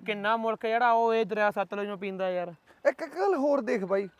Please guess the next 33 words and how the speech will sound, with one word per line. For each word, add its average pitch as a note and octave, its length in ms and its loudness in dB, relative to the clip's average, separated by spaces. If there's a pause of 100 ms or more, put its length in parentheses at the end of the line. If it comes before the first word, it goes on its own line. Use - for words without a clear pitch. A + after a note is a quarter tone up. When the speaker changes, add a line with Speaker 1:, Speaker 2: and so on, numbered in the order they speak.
(520)
Speaker 2:
ਹੁਣ A#3+ 180 2
ਪੂਰਾ D#4 800 0 (220)
ਮੀਂਹ A3 280 -4
ਪਿਆ G#3 320 2
ਹੋਇਆ D#3 240 0
ਪਹਾੜਾਂ D#3 480 0
ਤੇ। F#2+ 200 -12
Speaker 1:
ਹਾਂਜੀ। E3+ 340 -10 (1700)
Speaker 2:
ਪਹਾੜਾਂ B3+ 520 2
'ਚ A3+ 120 -10
ਜਦੋਂ C4+ 680 -6
ਸਾਡੇ G3+ 300 2
ਕੋਲੇ B3+ 180 0
ਬਹੁਤ A#3 240 2
ਲਾਲ F#3+ 320 8
ਜਿਹਾ F3 120 2
ਪਾਣੀ F#3+ 300 0
ਜਾਂਦਾ, B2+ 280 0 (580)
ਜਦੋਂ D#3+ 260 -4
Speaker 1:
ਉਹ F3+ 60 -2
Speaker 2:
ਲਾਲ F3 260 4
Speaker 1:
ਮਿੱਟੀ A3 120 6
Speaker 2:
ਜਿਹਾ G#3+ 100 2
Speaker 1:
ਵਾਲਾ, F3+ 140 2
Speaker 2:
ਕਾਲਾ F3 160 4
Speaker 1:
ਮਿੱਟੀ E3+ 120 8
ਰੰਗ F#3 80 -2
Speaker 2:
ਪਾਣੀ F3 160 2
Speaker 1:
ਹੈ। A3 60 2
Speaker 2:
ਜਾਂਦਾ, D#3 340 2
ਹਨਾ? D4+ 220 0
Speaker 1:
ਹਾਂਜੀ। E3 280 -8 (240)
Speaker 2:
ਪਰ A#3+ 140 4